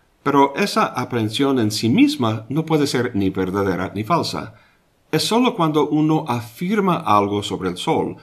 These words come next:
emite un juicio, que tiene sentido hablar de verdad o falsedad. Para Descartes, la verdad se da cuando la voluntad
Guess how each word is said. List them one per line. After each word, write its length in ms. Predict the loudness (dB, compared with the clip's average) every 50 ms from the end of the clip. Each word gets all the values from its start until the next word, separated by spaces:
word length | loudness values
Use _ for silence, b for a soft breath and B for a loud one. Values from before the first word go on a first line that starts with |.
| B B -4
emite 380 | 0 2 4 2 2 2 0
un 120 | 0 0 0
juicio, 600 | 0 0 0 0 2 2 2 2 2 0 -6 B B B B _ _
que 140 | -6 -4 0
tiene 200 | 2 2 2 2
sentido 400 | 0 -2 -2 0 0 0 0 0
hablar 300 | -2 -2 -4 -6 -4 -6
de 80 | -8
verdad 480 | -8 -6 -6 -6 -4 -4 -4 -6 -8 -10 -14
o 80 | -14
falsedad. 760 | -12 -10 -10 -10 -6 -4 -2 0 0 0 -2 -2 -6 -10 -12 b b b b b b b b b b b b b b b _
Para 180 | -2 0 2 2
Descartes, 680 | 2 0 2 2 0 0 2 2 2 2 2 0 -2 0
la 120 | 0 2
verdad 380 | 2 2 2 2 4 4 4 4
se 180 | 4 2 2
da 320 | 4 4 4 2 2 -2 -4
cuando 420 | -2 0 0 2 2 2 0 0 2
la 120 | 2 2
voluntad 680 | 2 2 2 0 0 0 0 2 2 2 2 0 -2